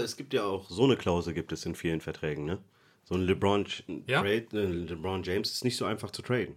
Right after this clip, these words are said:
Speaker 2: Ja, aber es sollte einen Standard geben.
Speaker 1: Ja,
Speaker 2: Nicht nur,
Speaker 1: es
Speaker 2: das
Speaker 1: ist
Speaker 2: sollte
Speaker 1: halt,
Speaker 2: für alle Spieler,
Speaker 1: es
Speaker 2: von
Speaker 1: ist
Speaker 2: Rookie bis zu, äh, äh, äh
Speaker 1: Ja, aber dann sind wir wieder, und da schließt sich der Kreis, bei Franchises, Kapitalismus, Unternehmen.
Speaker 2: Ja.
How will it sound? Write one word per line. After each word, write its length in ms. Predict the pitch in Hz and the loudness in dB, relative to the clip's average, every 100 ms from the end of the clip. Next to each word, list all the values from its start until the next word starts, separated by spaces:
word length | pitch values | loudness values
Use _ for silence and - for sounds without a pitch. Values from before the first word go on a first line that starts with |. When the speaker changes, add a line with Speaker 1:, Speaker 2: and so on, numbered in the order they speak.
| - | -6
Speaker 2:
Ja, 140 | 185 190 | 4 6
aber 120 | 151 | 8
es 120 | 123 | 10
sollte 200 | 170 185 | 8 8
einen 80 | 143 | 4
Standard 500 | - 190 254 131 107 | 2 0 2 2 0
geben. 300 | 110 101 98 | -4 -4 -6
Speaker 1:
Ja, 180 | 90 104 | 0 4
Speaker 2:
Nicht 180 | 131 147 | 6 6
nur, 120 | 151 | 4
Speaker 1:
es 80 | 131 | 6
Speaker 2:
das 60 | 127 | 10
Speaker 1:
ist 40 | |
Speaker 2:
sollte 180 | 185 127 | 12 12
Speaker 1:
halt, 100 | 117 | 10
Speaker 2:
für 160 | 156 - | 8 6
alle 220 | 240 247 | 4 4
Spieler, 320 | - 131 120 | 2 2 2
Speaker 1:
es 100 | 113 | 4
Speaker 2:
von 120 | 139 | 4
Speaker 1:
ist 120 | 139 156 | 6 6
Speaker 2:
Rookie 340 | 214 - 208 | 4 2 2
bis 220 | 160 202 | 6 8
zu, 300 | - 175 175 135 | 10 10 8 6
äh, 60 | |
äh, 40 | 139 | 4
äh 1040 | 131 - 123 123 120 104 80 80 101 117 | 4 4 2 2 2 0 -4 -6 -4 2
Speaker 1:
Ja, 60 | 113 | 4
aber 120 | 95 | 6
dann 160 | 98 | 4
sind 120 | 101 107 | 4 4
wir 120 | 98 | 4
wieder, 340 | 107 117 110 | 4 4 2
und 160 | 101 92 | -2 0
da 200 | 107 104 | 2 2
schließt 320 | - 113 113 | 0 -2 -2
sich 160 | 117 - | -4 -4
der 80 | 110 | -4
Kreis, 380 | - 110 113 - | -2 -2 -2 -2
bei 340 | 90 90 67 | 0 0 -2
Franchises, 960 | - 98 101 101 107 104 107 101 - - | -4 0 0 2 0 0 -4 -8 -10 -12
Kapitalismus, 840 | 92 90 90 104 - 104 101 - | -8 -4 -2 -2 -4 -2 -2 -4
Unternehmen. 480 | - 87 90 104 101 | -10 -4 2 2 2
Speaker 2:
Ja. 160 | 120 | 0